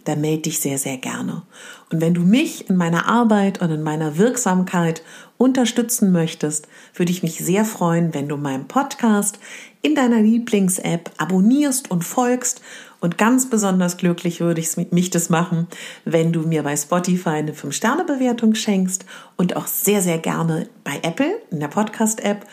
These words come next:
Da kannst du mir auch was Schriftliches dalassen. Heute geht es um die Klopfakupressur.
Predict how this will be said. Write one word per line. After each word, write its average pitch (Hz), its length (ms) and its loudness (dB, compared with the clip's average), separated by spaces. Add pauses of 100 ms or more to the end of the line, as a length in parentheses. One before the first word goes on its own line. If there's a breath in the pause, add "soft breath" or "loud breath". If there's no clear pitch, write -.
(220 loud breath)
Da 175 120 0
kannst 165 340 -2
du 180 40 2
mir 160 200 0
auch - 120 -6
was 240 160 0
Schriftliches - 640 -6
dalassen. - 640 -8 (480 loud breath)
Heute 254 300 4
geht 233 220 0
es 220 100 0
um 208 140 0
die 214 120 -2
Klopfakupressur. - 1160 -8